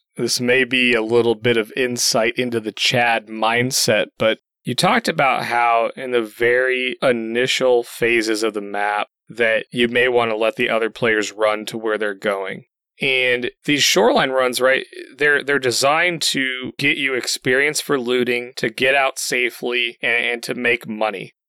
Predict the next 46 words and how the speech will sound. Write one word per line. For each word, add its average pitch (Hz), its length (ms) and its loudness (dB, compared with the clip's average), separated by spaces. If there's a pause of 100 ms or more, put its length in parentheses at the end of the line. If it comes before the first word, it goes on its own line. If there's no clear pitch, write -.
(100)
And 117 200 0
the 117 60 0
cool 220 220 2
part 139 220 2
is 127 120 -2
that 135 120 2
you're, 123 160 0
you're 123 100 -4
doing 139 220 2
a 123 60 0
glorified 139 540 2
scav 120 360 0
run 120 120 0
on 113 100 -4
your 107 100 -8
P - 240 -6
M 107 140 -4
C, 135 440 -2
and 113 120 -4
if 104 80 -8
you 127 80 -6
can 120 160 -2
learn 139 160 2
these 123 180 -2
routes, 123 460 -2 (120)
you're, 127 220 -4
you're 120 140 -8
gonna 151 180 0
end 139 160 -2
up - 160 -2
with, - 340 -6
with - 200 -14
great 139 240 0
currency. - 600 -2
But 135 120 2
I - 20 4
wanted 170 360 4
to 202 100 2
draw 143 280 0
attention 131 640 -4
to 127 240 -4
the 117 100 -4
point 147 320 -4
you 143 60 -8
made 120 220 0
about 113 460 0